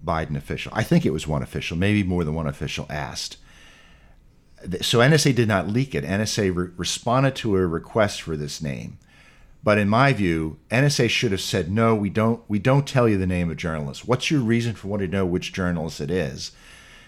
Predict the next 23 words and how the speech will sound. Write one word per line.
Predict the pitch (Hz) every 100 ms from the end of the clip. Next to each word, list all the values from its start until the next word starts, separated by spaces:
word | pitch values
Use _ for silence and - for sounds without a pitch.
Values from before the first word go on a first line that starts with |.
| -
And | - 113
when | 117 165
it | 131
was | 98
given | 101 147 190
to | - - 80 78
this | 76 87 87
official, | 71 76 69 76 73 -
N | 107
S | 113 -
A | 95
certainly | 90 - 117 90
told | - 110 104
him, | 78
"This | 113 139
is | 90
extremely | - - - 98 135 147 143
sensitive. | 135 - 120 - - 73
You | 76
cannot | - - 143 143 135
release | 104 104 107 -
the |
name | 98 95 92